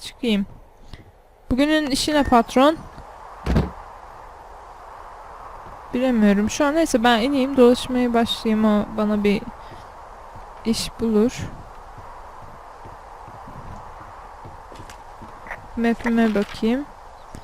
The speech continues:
Aa, şey, tahta al diyormuş. İşim tahtaymış, lanet olsun.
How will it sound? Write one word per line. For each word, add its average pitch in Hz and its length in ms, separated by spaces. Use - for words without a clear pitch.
Aa, 277 320
şey, 277 280
tahta 262 340
al 233 220
diyormuş. 208 480
İşim 247 240
tahtaymış, 233 600
lanet 220 240
olsun. 202 340